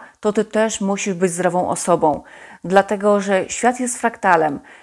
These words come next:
więc to, co ciebie spotyka, jest projekcją z twojego wnętrza. Dlatego jest to niezwykle istotne, żeby uzdrowić siebie, zanim wejdzie się w kolejną relację. Przychodzą do mnie kobiety i mówią, że właśnie są po rozstaniu,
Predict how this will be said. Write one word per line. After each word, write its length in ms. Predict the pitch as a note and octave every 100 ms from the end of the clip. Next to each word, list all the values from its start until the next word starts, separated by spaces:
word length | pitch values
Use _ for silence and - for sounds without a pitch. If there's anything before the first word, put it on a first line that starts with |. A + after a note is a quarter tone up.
| -
więc 280 | G3 G3+ G3
to, 120 | -
co 120 | A#3+ B3
ciebie 280 | A3 G3+
spotyka, 680 | F#3+ - F#3 E3+ D#3+ F3+ B3 -
jest 300 | G3 G3 -
projekcją 760 | G3 F#3+ G#3+ - - A3+ B3
z 80 | B3
twojego 420 | - G3+ G3+ G3+
wnętrza. 680 | G3 F#3+ F3+ F3 - - - - - - - _ _
Dlatego 260 | G#3+ G#3+ A3
jest 140 | A3
to 60 | A3
niezwykle 380 | G#3 G#3 A#3+ G#3+
istotne, 540 | - - - F#3+ F#3+
żeby 200 | F#3 G3
uzdrowić 520 | G3 F#3 F#3 F3+ E3+
siebie, 640 | - - F#3 E3+ D#3+ F#3+ B3+
zanim 360 | A3 G3 F#3+ F3+
wejdzie 420 | G3+ A#3 A3+ G#3+
się 220 | G#3 G3
w 40 |
kolejną 340 | - G3 F3+ F3+
relację. 520 | F3 D#3+ D#3+ D#3+ D3+ - - _ _ _ _ _
Przychodzą 400 | - C4+ C4+ B3
do 80 | A#3+
mnie 140 | G#3+
kobiety 480 | G#3 G3 C#4 C4+ G#3
i 100 | G3
mówią, 420 | G3+ G3 G3 F#3+
że 360 | F#3+ F#3+ F3+ F3+ - - - _
właśnie 340 | F3+ F#3 F#3 F#3
są 180 | F#3+ E3+
po 120 | F3
rozstaniu, 840 | E3+ - F3 F3 G3 B3+ D#4 -